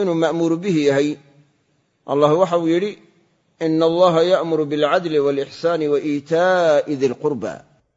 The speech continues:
Allah wuxuu amrayaa cadaaladda, wuxuu amrayaa samafalista, in ixsaan la sameeyo. Wuxuu amrayaa qaraabada in wax la siiyo ayuu amrayaa. Ashyaada qaarkood waxaa ka mid a, sida ixsaanka iyo wa iitaa'i dhil qurba,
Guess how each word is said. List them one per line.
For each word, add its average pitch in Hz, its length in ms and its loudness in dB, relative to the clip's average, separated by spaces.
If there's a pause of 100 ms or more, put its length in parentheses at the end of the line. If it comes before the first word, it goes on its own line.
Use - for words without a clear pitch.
Allah 143 260 4
wuxuu 160 220 2
amrayaa 175 540 6 (300)
cadaaladda, 147 640 2 (260)
wuxuu 135 220 -2
amrayaa 170 440 2
samafalista, 151 800 -4 (120)
in 131 100 -10
ixsaan 180 340 -2
la 156 100 0
sameeyo. 139 440 -4 (720)
Wuxuu 135 180 -2
amrayaa 175 560 4
qaraabada 175 500 4
in 190 100 0
wax 156 160 -2
la 139 160 -2
siiyo 147 500 -4
ayuu 139 200 -2
amrayaa. 98 400 -8 (520)
Ashyaada 208 460 2
qaarkood 202 440 2
waxaa 165 200 0
ka 202 160 0
mid 165 200 0
a, 147 80 2
sida 175 260 0
ixsaanka 180 580 0
iyo 147 240 0
wa 143 100 2
iitaa'i 160 440 0
dhil 143 160 -2
qurba, 143 380 0